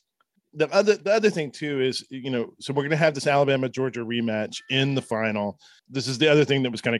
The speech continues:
killing me. Uh, again, Twitter's not real life. I, I'm,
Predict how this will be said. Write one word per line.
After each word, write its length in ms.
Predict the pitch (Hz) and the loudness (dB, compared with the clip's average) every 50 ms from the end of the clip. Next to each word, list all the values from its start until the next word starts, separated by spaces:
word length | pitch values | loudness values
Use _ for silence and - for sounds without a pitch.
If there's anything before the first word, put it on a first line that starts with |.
| _ - | _ -2
killing 280 | - 139 131 120 120 | 0 2 2 2 2
me. 140 | 117 117 117 | 2 0 0
Uh, 140 | 113 110 110 110 | 0 -2 -4 -4
again, 460 | 123 131 131 131 117 110 107 101 92 90 90 _ - | -4 -4 -4 -4 -4 -4 -4 -6 -6 -10 -16 _ -4
Twitter's 300 | - 120 104 104 98 110 | -4 -2 -2 -2 -4 -4
not 140 | 101 92 | -6 -4
real 160 | - 104 104 107 | -4 -2 0 2
life. 320 | 120 120 120 113 - - - - _ - - | 2 2 2 0 -2 -6 -20 -20 _ -10 -8
I, 160 | 107 107 - | -6 -6 -6
I'm, 240 | - 104 107 107 101 | -6 -6 -6 -6 -8